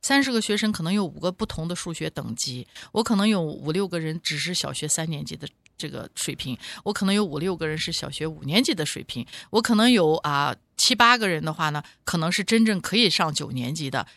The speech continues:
然后我又有两三个呢，是属于那种超常学生，数学特别好的。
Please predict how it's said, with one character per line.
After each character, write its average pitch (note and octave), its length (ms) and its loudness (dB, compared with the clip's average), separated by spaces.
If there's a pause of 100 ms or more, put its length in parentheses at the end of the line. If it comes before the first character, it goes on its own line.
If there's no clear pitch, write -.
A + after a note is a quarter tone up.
(100)
然 G#3+ 100 2
后 D4+ 80 2
我 F#3+ 220 2
又 A#3+ 160 0
有 F#3 140 0
两 C#3+ 180 -2
三 F3+ 220 -4
个 F#3+ 100 -6
呢， D#3+ 160 -4
是 - 160 -2
属 C#3+ 220 -6
于 D3 80 -6
那 F3 120 -6
种 A#2+ 200 -10
超 - 180 -4
常 E3+ 220 -6
学 - 160 -8
生， D#3 180 -6
数 E3 160 -8
学 D#3+ 100 -4
特 - 220 -2
别 D3 100 -4
好 - 240 -6
的。 - 160 -16